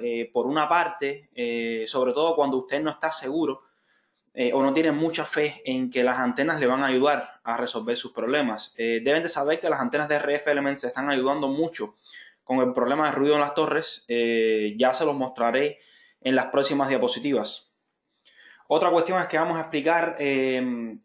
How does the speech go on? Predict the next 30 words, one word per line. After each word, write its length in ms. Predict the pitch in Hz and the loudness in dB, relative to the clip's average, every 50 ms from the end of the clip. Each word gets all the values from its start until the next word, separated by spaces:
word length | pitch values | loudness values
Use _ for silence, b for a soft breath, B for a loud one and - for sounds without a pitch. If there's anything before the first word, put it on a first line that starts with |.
| - | -8
este 200 | - 139 - 170 | -8 -8 -8 -8
segundo 480 | 151 - 160 151 165 170 165 156 147 - | -6 -4 -2 -2 -2 0 0 -2 -2 -2
punto, 460 | 165 180 180 175 160 - 143 139 135 | -2 -4 -4 -4 -4 -2 -2 -2 -2
si 140 | 135 - 131 | -2 -4 -6
usted 240 | 131 - 156 156 160 | -4 -2 -2 0 0
no 120 | 160 165 | 0 0
se 140 | 160 - 156 | 0 0 -2
encuentra 400 | 139 127 139 151 160 156 151 147 | -2 0 0 0 0 0 -2 -4
seguro, 680 | - - 127 131 151 165 160 143 135 131 131 131 - - | -4 -2 0 2 2 4 4 4 4 4 2 0 -4 -8
eh, 340 | - 123 123 120 120 120 117 | -4 -2 0 2 2 0 0
sobre 360 | 117 - 127 120 120 120 120 - | 0 2 2 4 4 2 2 2
cómo 240 | 143 147 160 156 | 0 2 2 4
lograr 520 | 147 135 123 120 123 139 143 139 139 143 - - | 4 4 4 4 4 4 2 2 0 -2 -6 -8
esta 300 | 135 131 - 151 143 131 | -8 -6 -4 -2 -2 0
migración, 720 | 123 117 117 113 113 110 - - 147 147 131 110 104 - _ _ _ _ _ _ _ _ _ _ _ - | 0 0 0 0 -2 -2 -2 0 0 0 0 -2 -4 -10 _ _ _ _ _ _ _ _ _ _ _ -2
eh, 300 | 123 117 117 113 113 113 | 0 0 2 0 0 0
no 140 | 117 127 131 | -2 -2 -2
se 100 | - 139 | -2 -4
encuentra 300 | 127 131 143 143 147 - | -2 -2 -2 -2 -2 -2
seguro 360 | - 120 120 131 139 143 135 | -2 0 2 4 4 4 4
de 140 | 123 117 107 | 4 2 2
qué 120 | 113 131 | 2 0
antenas 380 | 131 135 127 147 143 147 143 139 | 0 0 0 0 0 0 0 0
utilizar 600 | 127 127 117 117 110 - 143 147 160 165 - - | 0 0 -2 -2 -2 0 0 2 2 2 0 0
o 120 | 131 127 127 | 0 0 0
qué 80 | 135 | -2
equipos 340 | 131 143 165 156 151 127 - | -4 -4 -4 -2 -2 -2 -2
tiene 240 | - 139 135 131 123 | -2 -2 0 0 0
que 80 | 123 | 0
cambiar. 440 | 117 117 113 107 113 104 95 - - | -2 -2 -2 0 -2 -2 -4 -6 -12